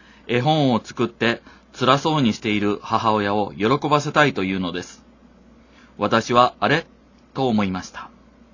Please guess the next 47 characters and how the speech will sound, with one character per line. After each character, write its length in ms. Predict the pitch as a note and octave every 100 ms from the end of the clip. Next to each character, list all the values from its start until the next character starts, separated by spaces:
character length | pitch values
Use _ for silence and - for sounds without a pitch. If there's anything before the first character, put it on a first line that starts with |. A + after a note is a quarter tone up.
| - - - _ - - - - - - - - -
一 200 | C3 -
般 220 | D#3 D3+
論 180 | C#3 A#2+
か 120 | C3
も 320 | C#3 G#2+ F#2+
し 160 | F#2 -
れ 80 | G#2
ま 100 | F#2+
せ 160 | G#2
ん 140 | F2+ E2+
が、 280 | F#2 G2+ - - - - - -
入 280 | G#2+ B2+ D3
院 200 | D#3 D3+
し 80 | C#3+
て 140 | C#3+
い 80 | C3+
る 120 | C3
親 220 | A#2+ B2 G2
は 280 | F#2+ A2+ - - -
普 140 | -
通 360 | - A#2+ C3 C3 - - -
あ 80 | A#2
ま 120 | C3
り 120 | C3
子 140 | C3
供 220 | C3 B2+ B2+
に 220 | C3 - - - -
辛 160 | A#2
そ 180 | A#2+ D3
う 40 |
な 100 | C3+
姿 360 | A2 B2 A2 A2
を 140 | A#2 -
見 120 | G#2
せ 140 | E3+
な 140 | E3 C3+
い 60 |
も 120 | G#2 G#2
の 120 | F#2+
な 100 | F#2
の 140 | F2+
で 100 | D#2+
す。 180 | - - - - - - _ _ _ - - - - _
と 100 | -
こ 100 | G#2+
ろ 100 | B2 A2+
が、 260 | A#2 B2